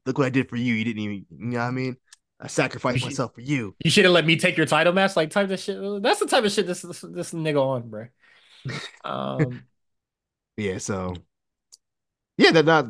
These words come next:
Speaker 1: I gave it a three point two five out of five. I thought it was a fun little match. Nothing too crazy.
Speaker 2: Mm-hmm.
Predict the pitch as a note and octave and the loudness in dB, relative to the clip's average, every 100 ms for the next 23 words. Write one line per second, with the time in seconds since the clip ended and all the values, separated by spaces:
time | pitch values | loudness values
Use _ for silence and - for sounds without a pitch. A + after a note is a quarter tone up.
0 | D#2 C#3+ E3 E3 D#3 D3 D3 C#3+ C3 A#2+ | -2 2 4 6 4 4 0 2 -2 -2
1 | C3+ B2 A#2 A#2 A2 G#2+ - B2+ B2+ F3 | -4 -2 -2 0 -2 -4 0 2 2 2
2 | F3+ D3 A2+ A2+ G#2+ G#2 G2+ G2+ G2+ - | 0 0 -2 -4 -4 -8 -6 -6 -6 -12
3 | _ C3+ B2 G#2+ - G2 F#2+ G2 G#2 | _ -4 -4 -4 -6 -4 -4 -6 -10